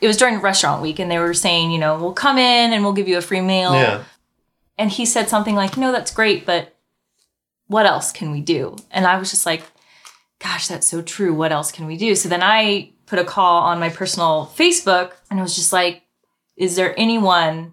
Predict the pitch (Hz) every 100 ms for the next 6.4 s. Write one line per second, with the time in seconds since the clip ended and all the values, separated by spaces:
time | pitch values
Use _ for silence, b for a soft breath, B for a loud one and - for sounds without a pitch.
0 | _ _ _ _ _ _ _ _ - 180
1 | 170 170 170 160 185 160 180 180 160 165
2 | - _ _ _ - 202 202 180 165 160
3 | 160 180 170 151 147 190 180 165 165 160
4 | 156 156 151 b b b - 190 180 170
5 | 165 196 - 170 - 320 254 220 190 175
6 | 170 170 -